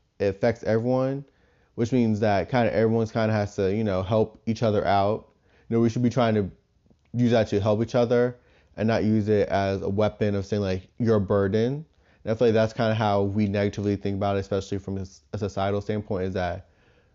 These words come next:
"Oh, you're a burden. You're burdening me with your problems. Like, just stop being this kind of way." When there's a lot more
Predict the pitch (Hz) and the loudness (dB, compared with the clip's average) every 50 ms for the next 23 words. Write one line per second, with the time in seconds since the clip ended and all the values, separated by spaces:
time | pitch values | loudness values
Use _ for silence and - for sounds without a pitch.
0 | _ _ - 151 170 147 127 131 117 104 98 107 110 120 123 104 101 92 90 90 | _ _ 0 0 0 2 2 2 2 2 2 2 2 2 2 2 0 0 0 -2
1 | 92 95 98 - _ _ - 110 104 92 113 117 123 117 110 104 98 98 95 95 | -4 -6 -8 -12 _ _ -2 -2 0 2 4 4 4 2 2 0 0 0 -2 -2
2 | 92 95 98 95 95 95 90 - - _ _ _ - 107 107 107 98 - - 107 | -2 -4 -4 -4 -4 -4 -6 -8 -12 _ _ _ -4 -2 0 0 0 0 -2 0
3 | 104 107 92 95 90 87 - 95 92 90 95 90 - - - 98 95 90 - 90 | 0 0 -2 -2 -6 -4 -4 -6 -4 -4 -6 -8 -8 -6 -4 -2 -2 -2 -4 -6
4 | 90 - 110 104 101 95 95 90 90 85 - - 98 87 87 90 92 101 104 117 | -8 -6 -4 -2 -2 -2 -4 -4 -6 -8 -8 -8 -8 -6 -8 -8 -4 0 0 0
5 | 117 101 90 87 87 92 95 - _ _ _ _ _ _ _ _ _ _ - 110 | 2 0 -2 -4 -6 -8 -12 -16 _ _ _ _ _ _ _ _ _ _ -2 0
6 | 110 110 110 107 107 101 95 90 90 95 101 98 95 - - 98 98 98 98 98 | 2 2 2 0 0 -2 -2 -2 -2 -2 0 0 0 -2 -2 -4 -4 -4 -2 -2
7 | 98 98 98 98 101 104 110 | -2 -2 -2 -4 -4 -6 -10